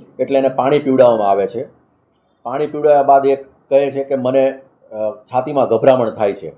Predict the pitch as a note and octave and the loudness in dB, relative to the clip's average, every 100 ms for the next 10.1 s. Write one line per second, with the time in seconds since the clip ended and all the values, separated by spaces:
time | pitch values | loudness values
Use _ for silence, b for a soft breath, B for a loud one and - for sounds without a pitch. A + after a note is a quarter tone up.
0 | _ _ _ _ _ _ A#2+ B2 B2+ B2 | _ _ _ _ _ _ -8 -4 -6 -8
1 | C3+ A#2 A2+ A2+ - - - C#3+ D3+ D#3 | -6 -4 -4 -8 -14 -20 -6 -4 -2 -4
2 | C3+ C3 C3+ C3+ B2+ C#3 C#3 D3 D3+ B2+ | -2 -2 0 2 4 4 2 2 2 0
3 | C3 C3+ C3 C#3+ A#2+ A#2+ A#2 A2+ A2+ G#2 | -2 -4 -2 -2 2 4 4 2 -2 -4
4 | A#2+ C3 C3+ C3 A#2 B2 C#3 A#2+ B2 - | -2 -2 -2 0 2 2 2 2 0 -4
5 | - A#2+ B2+ B2 G2+ F#2 D#2+ D2+ _ _ | -6 0 0 0 -2 -4 -6 -14 _ _
6 | _ _ _ _ - B2+ B2+ C3+ C#3 C3 | _ _ _ _ -14 -10 -6 -2 -2 -2
7 | A#2 G#2 G2+ C3+ C#3+ B2+ C3+ - B2+ - | -6 -4 -4 -2 -2 -2 -2 0 -2 2
8 | D3+ D3 - _ _ D3 D3 C#3 B2+ B2+ | 2 2 -4 _ _ -10 -6 -4 -4 -2
9 | B2+ A#2+ A2 G2+ F#2+ F2+ F#2 A#2 D3+ - | -2 2 2 2 0 -2 -4 -6 -10 -14